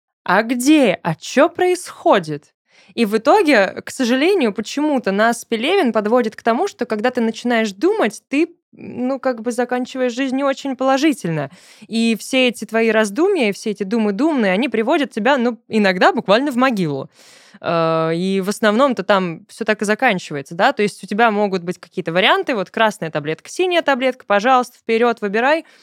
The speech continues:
а можешь мне служить, можешь, конечно, закончить свою жизнь на Тайре и умереть, ну, или же сделать что-то не очень приятное, что тоже перелистнёт нормальный читатель и не будет об этом <laughs> читать. И как-то вопрос, опять же, да, вот про счастье. Ну,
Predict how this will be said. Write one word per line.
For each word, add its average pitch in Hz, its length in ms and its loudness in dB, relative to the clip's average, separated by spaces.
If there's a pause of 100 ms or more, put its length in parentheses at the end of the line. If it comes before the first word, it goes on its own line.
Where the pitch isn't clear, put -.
(180)
а 196 120 -2
можешь 208 320 -2
мне 214 160 0
служить, 214 380 -2
можешь, 185 320 -2
конечно, 175 480 -4
закончить 165 460 -4
свою 165 180 -6
жизнь 170 220 -6
на 202 80 -2
Тайре 262 640 0
и 220 80 -6 (960)
умереть, 262 520 4
ну, 392 180 2
или 254 360 2
же 214 80 -2
сделать 254 340 0
что-то 233 240 -8
не 233 100 4
очень - 160 -2
приятное, 311 680 2 (760)
что - 160 -12
тоже 175 240 2
перелистнёт 202 640 2
нормальный 269 440 0
читатель 240 640 -2
и - 20 -2
не 226 140 2
будет 208 260 0
об 196 100 0
этом 202 200 4
<laughs> - 0 -
читать. 226 580 2 (1300)
И 226 80 -10
как-то 330 260 -2
вопрос, 302 400 2
опять 269 220 0
же, 220 80 0
да, 226 160 0
вот 247 160 -2
про 226 120 -4
счастье. 196 680 -2
Ну, 254 500 -2